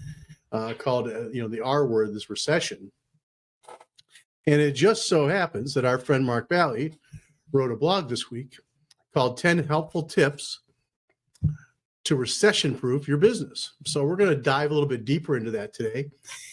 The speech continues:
and hopefully give you some ideas on how to keep the, uh, you know, the wheels turning, uh, even if the economy starts to slow down a little bit. So Mark, my, um, uh, you know, kinda going to my, my first question is really,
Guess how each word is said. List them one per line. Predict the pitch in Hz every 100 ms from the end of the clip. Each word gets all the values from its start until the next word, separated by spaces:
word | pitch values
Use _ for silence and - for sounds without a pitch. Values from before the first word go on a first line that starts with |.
| - -
and | 123 117
hopefully | 165 160
give | 143 143
you | 139
some | 139 127
ideas | 120 123 147 143 139 - _ _ -
on | 123
how | 135
to | 113
keep | - 165 160
the, | 143 127
uh, | 117
you | 120
know, | 127
the | 120
wheels | 147 143 139
turning, | - 170 147 123 123 _ - - -
uh, | 113 120
even | 156 147
if | 139 143
the |
economy | 120 - 147 151 120
starts | - 110 -
to |
slow | - 117
down | 135 156
a |
little | 117 98 -
bit. | - - _ _ _ _ _ _ _ 151 _
So | - 185
Mark, | 190 247 220
my, | 185 170
um, | 156 147 139 131 _ _ _ - -
uh, | 151 139 139 135 - - 151
you | 160
know, |
kinda | 143 170 160
going | 156
to |
my, | 135 120 107
my | 123 117
first | - 196 196
question | 139 117 - 131 139 _ _ - _ _ _ _ _ _ _ _ _ _ _ _
is | 135 160
really, | 196 165 143